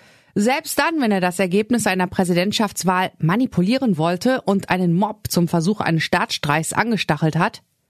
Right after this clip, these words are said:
Diese Frage wird heute vor einem U-S-Gericht verhandelt, schon zum zweiten Mal.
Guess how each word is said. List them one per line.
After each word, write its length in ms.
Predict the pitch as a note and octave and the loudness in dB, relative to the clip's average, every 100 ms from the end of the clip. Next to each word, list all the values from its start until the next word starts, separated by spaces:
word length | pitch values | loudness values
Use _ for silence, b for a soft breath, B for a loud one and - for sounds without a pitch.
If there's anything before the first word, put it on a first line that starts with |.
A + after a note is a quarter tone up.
| _ | _
Diese 240 | C4 D#4 D#4+ | 0 0 0
Frage 340 | - A#3 A#3 | 0 -2 0
wird 160 | G#3+ E3+ | 0 2
heute 500 | F3+ F#3+ G3+ G3 G3 | 2 2 2 2 0
vor 360 | - F#3 F#3+ - | 0 0 0 0
einem 300 | E3 F3 D#3+ | 0 2 2
U-S-Gericht 880 | E3 C3 D#3 E3 - C#3 C3 B2+ | 2 0 0 -2 -2 0 0 -2
verhandelt, 640 | - B2+ C3 C#3 D3+ F#3+ G3+ | -2 0 0 0 2 0 0
schon 240 | F#3 F#3 | 0 0
zum 200 | G3 G#3 | 0 0
zweiten 540 | G3 C3 B2+ - G#3+ F#3 | 0 -2 -2 0 0 0
Mal. 380 | B2+ A2+ C3 | 0 -4 -6